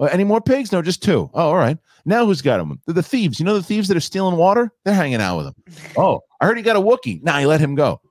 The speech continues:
Speaker 1: "Well, who's he with?" "That's it." "All right, let's go piss in the alley and see if he finds us." <laughs>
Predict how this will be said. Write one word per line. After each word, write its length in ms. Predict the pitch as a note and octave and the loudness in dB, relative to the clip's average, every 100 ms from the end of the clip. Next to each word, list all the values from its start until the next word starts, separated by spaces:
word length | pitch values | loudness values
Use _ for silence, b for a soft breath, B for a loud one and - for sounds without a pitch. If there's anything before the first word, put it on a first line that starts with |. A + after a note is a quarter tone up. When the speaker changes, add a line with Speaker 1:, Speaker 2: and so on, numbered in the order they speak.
| _ | _
Speaker 1:
"Well, 120 | D3+ | 2
who's 140 | A3+ A3+ | 4 4
he 80 | A#3+ | 2
with?" 280 | D4+ - _ _ - | 2 0 _ _ -8
"That's 160 | F#3+ | -2
it." 240 | D#4 G#3 - _ _ _ _ D#3 | 0 0 -4 _ _ _ _ -2
"All 120 | D3 | 0
right, 120 | G2 | -2
let's 140 | B2 D3+ | -4 -6
go 80 | |
piss 280 | - F#3 D#3+ | -2 -2 -2
in 60 | D#3+ | -2
the 100 | C#3 | 0
alley 240 | C#3+ B2+ F#2 | 2 2 0
and 80 | |
see 100 | - | -2
if 60 | G#2 | -4
he 60 | F#2+ | -2
finds 300 | G2+ D#2+ B1+ | -4 -4 -8
us." 160 | - - | -18 -12
<laughs> 460 | A#3 E4 - E4+ | -6 -6 -6 -12